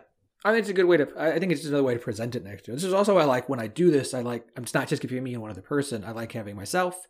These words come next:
uh, someone who, who pays attention to Big Twelve specifically, and then having somebody who more nationally pays attention to college football, 'cause I think it brings some various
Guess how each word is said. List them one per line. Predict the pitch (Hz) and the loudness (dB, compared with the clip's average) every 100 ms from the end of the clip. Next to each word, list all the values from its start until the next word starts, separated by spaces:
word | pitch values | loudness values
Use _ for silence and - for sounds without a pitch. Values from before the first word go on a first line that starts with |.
| - - - | -20 -20 -10
uh, | - | -8
someone | - 170 196 160 | -2 0 2 4
who, | 156 131 120 - | 4 4 0 -4
who | 120 | -4
pays | 156 143 | 2 2
attention | 123 156 160 139 | 2 -2 -2 -2
to | 123 | -2
Big | 123 | -2
Twelve | 117 127 110 | -2 -4 -4
specifically, | 127 143 185 135 135 | -8 -4 -2 0 -2
and | 123 | -2
then | |
having | 127 131 | -4 -6
somebody | 139 123 110 | -4 -4 -4
who | 120 | -4
more | 113 | -6
nationally | 113 117 - 107 101 | -6 -6 -8 -10 -8
pays | 113 104 | -8 -10
attention | 98 104 92 | -12 -14 -16
to | |
college | - 95 92 | -14 -14 -10
football, | 123 123 95 | -10 -8 -10
'cause | 104 | -10
I | 101 | -12
think | 110 | -10
it | 104 | -12
brings | 110 101 95 - - - - - - - | -12 -12 -14 -16 -20 -20 -20 -20 -20 -12
some | - | -4
various | 135 151 147 143 - | 4 6 6 4 0